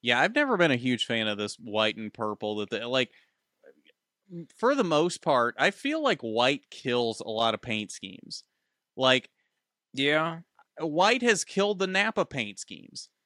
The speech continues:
Speaker 1: Like, I don't like Chase Elliott's Napa schemes with as much white as they have now. Like, the Napa schemes were so much better when they were just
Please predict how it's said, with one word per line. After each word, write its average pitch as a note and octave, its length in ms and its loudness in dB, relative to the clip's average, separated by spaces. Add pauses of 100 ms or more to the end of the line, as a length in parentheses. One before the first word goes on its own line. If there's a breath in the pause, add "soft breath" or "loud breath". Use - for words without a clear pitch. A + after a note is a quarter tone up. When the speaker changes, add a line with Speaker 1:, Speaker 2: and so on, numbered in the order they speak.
(160)
Speaker 1:
Like, D3+ 320 2
I F3+ 140 6
don't D#3+ 480 0
like F3 440 0
Chase E3 300 -2
Elliott's D#3+ 420 0
Napa C#3+ 320 0
schemes A#2+ 420 -4
with A#2+ 200 -2
as A2+ 100 -4
much C3+ 240 -4
white C3+ 340 0
as A2+ 160 -6
they G#2+ 140 -2
have G#2 300 -4
now. G2+ 260 -12
Like, A#2+ 360 0 (360 soft breath)
the C#3+ 240 0
Napa F#3 420 2
schemes F#3 360 -6
were D3+ 100 -6
so E3+ 240 -4
much F3 240 -8
better C3 460 -2 (240)
when C#3 200 -2
they C#3+ 120 2
were C#3+ 120 0
just B2+ 360 -8